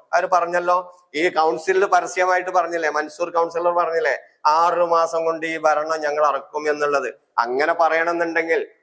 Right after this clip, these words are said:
വലിയ ചാക്കുമായി ഈ കൗൺസിലർമാരെ പിന്നാലെ നടക്കുന്നുണ്ട് എന്നുള്ളതിന്റെ ഉത്തമ ഉദാഹരണമാണല്ലോ. പക്ഷെ ഞങ്ങൾക്ക് പറയാനുള്ളത്, ആ കൗൺസിലർമാർ തന്നെ പത്രക്കാരോട് പറഞ്ഞു,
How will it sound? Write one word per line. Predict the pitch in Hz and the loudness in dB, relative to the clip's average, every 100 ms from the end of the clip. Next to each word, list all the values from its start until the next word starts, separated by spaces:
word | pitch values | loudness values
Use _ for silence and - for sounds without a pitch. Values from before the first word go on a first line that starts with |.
| - | -2
വലിയ | 123 131 156 | 0 0 0
ചാക്കുമായി | 170 160 151 151 170 170 165 | 0 2 0 0 0 0 0
ഈ | 165 | 0
കൗൺസിലർമാരെ | 151 147 139 151 160 160 170 | -2 -2 -2 -2 2 2 2
പിന്നാലെ | 170 147 156 165 | -2 -2 0 0
നടക്കുന്നുണ്ട് | 165 151 147 156 165 160 | 0 -2 -4 -4 -4 0
എന്നുള്ളതിന്റെ | 165 160 165 160 160 160 | 0 0 -2 -2 -2 0
ഉത്തമ | 165 147 - - 156 | 0 -2 -4 -2 0
ഉദാഹരണമാണല്ലോ. | 160 143 151 156 165 160 147 123 - - - | 0 2 0 2 0 0 0 -2 -4 -12 -2
പക്ഷെ | 156 175 | 0 2
ഞങ്ങൾക്ക് | 160 165 175 185 | 0 0 0 0
പറയാനുള്ളത്, | 180 165 165 160 156 143 - | 2 2 2 0 0 -2 0
ആ | 147 | 0
കൗൺസിലർമാർ | 156 147 147 143 143 151 151 151 | 2 0 0 -2 -4 -2 0 0
തന്നെ | 151 | -2
പത്രക്കാരോട് | 143 139 143 139 139 143 | -4 -4 -2 0 0 0
പറഞ്ഞു, | 139 131 123 123 | 0 -2 -4 -10